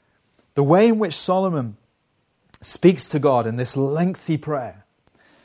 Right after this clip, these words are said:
he opens it with this way, and he says, Lord, that, that this would be, he says to God that your eyes, he prays that your eyes may be open day and night toward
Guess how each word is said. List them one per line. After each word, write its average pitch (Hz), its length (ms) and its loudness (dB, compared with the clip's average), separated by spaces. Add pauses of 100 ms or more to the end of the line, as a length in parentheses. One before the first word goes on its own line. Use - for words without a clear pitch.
(300)
he 165 100 -2
opens 196 380 4
it 151 100 0
with 147 140 -2
this 156 240 -2
way, 180 140 -4
and 147 80 -2
he 139 40 0
says, 170 320 0
Lord, 160 200 0
that, - 240 -16
that 143 80 -12
this 160 200 -4
would 165 140 -4
be, 160 220 -2 (580)
he 165 80 0
says 175 240 4
to 180 80 2
God 175 220 6
that 156 100 -2
your 165 340 4
eyes, 196 540 6
he 156 100 -4
prays 190 300 4
that 165 80 2
your 160 260 4
eyes 185 440 6
may 180 100 2
be 170 160 6
open 180 380 6
day 202 240 6
and 202 120 6
night 190 280 2
toward 147 480 2